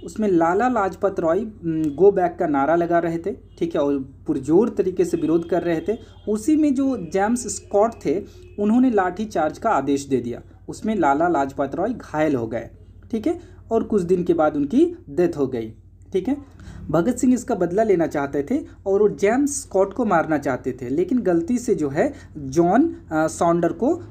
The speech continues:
मार दिया था, असैसिनेट कर दिया था, जिस वजह से उनको जो है,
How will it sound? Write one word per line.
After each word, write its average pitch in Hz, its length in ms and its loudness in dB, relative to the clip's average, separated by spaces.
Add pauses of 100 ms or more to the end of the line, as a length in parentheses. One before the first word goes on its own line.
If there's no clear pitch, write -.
मार 151 220 2
दिया 135 200 0
था, 131 280 -12 (160)
असैसिनेट 170 580 -2 (180)
कर 151 140 2
दिया 135 200 2
था, - 280 -12 (260)
जिस 269 240 2
वजह 185 240 2
से 185 140 -2
उनको 190 300 0
जो 160 120 -2
है, 196 260 -2